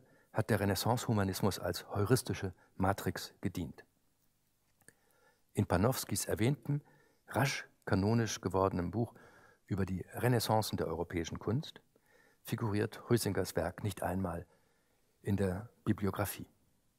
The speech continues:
Dass die Renaissance aber schwerlich ein brauchbarer Terminus sei,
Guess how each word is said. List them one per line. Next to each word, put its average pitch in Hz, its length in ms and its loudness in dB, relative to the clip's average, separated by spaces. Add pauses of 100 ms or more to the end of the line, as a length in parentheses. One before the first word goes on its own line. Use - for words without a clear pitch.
(2000)
Dass - 180 2
die 110 120 0
Renaissance 110 760 0
aber 80 220 -6
schwerlich 120 520 0
ein 95 140 0
brauchbarer 85 680 -2
Terminus 110 600 -2
sei, 90 300 -4